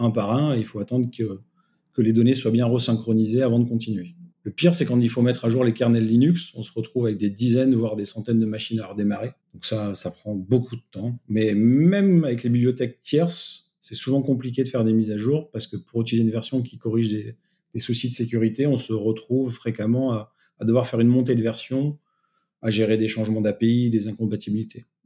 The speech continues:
Donc, on a beau avoir des systèmes de C I, de C D, des systèmes de détection de failles de sécurité et d'analyse du software bills of material, tout ça, ça prend beaucoup de temps et c'est très interruptif. Si j'avais une baguette magique,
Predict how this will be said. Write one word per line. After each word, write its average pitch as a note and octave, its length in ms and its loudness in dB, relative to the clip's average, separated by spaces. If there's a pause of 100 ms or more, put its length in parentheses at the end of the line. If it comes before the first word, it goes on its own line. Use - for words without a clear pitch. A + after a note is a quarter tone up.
(100)
Donc, G#2+ 220 -14 (280)
on B2+ 100 -4
a B2+ 80 2
beau D3 140 6
avoir E3+ 180 6
des C#3 80 0
systèmes C3+ 320 0
de B2 100 4
C A#2+ 220 -2
I, B2+ 220 2
de A#2 100 0
C A#2 240 -2
D, C3 460 0 (360)
des - 60 -4
systèmes B2+ 380 0
de A#2+ 80 4
détection A2+ 420 -2
de A2 80 -2
failles B2+ 220 -2
de A2+ 80 2
sécurité A2+ 640 -2
et A2+ 40 0
d'analyse G#2+ 560 2
du G#2 300 -6 (280)
software A#2 500 0
bills A#2 320 2
of A2 100 -10
material, A2+ 600 -2 (240)
tout - 80 -8
ça, C#3+ 120 0
ça C#3+ 160 -4
prend - 220 -6
beaucoup A#2+ 440 -2
de A#2+ 120 -8
temps B2 240 -2
et G#2+ 40 -2
c'est G#2+ 140 -8
très - 240 -6
interruptif. - 640 -8 (720)
Si - 240 -2
j'avais E3+ 160 6
une D3+ 80 0
baguette C#3+ 260 2
magique, B2 480 -2